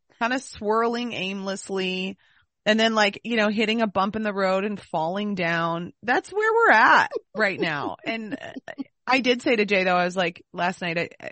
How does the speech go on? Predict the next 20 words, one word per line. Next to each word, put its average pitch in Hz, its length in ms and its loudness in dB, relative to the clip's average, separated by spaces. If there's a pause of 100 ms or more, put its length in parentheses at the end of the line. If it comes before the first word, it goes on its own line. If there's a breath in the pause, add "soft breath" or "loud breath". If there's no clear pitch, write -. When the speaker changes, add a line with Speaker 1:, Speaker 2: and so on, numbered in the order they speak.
(140)
Speaker 1:
I 180 80 -2
said, 170 340 0 (1000 soft breath)
"I 190 120 2
just, - 720 -2
I 185 100 0
just 185 220 -4
wanna, 170 260 0
I 160 80 -2
gotta 156 180 -2
just 147 200 -10
get 147 160 -2
through 254 160 0
the 277 100 0
next 226 400 -4
two 240 140 -2
days. 185 400 0
Like, 160 160 -2
I 147 100 -2
know 147 260 -4
I, 151 220 -6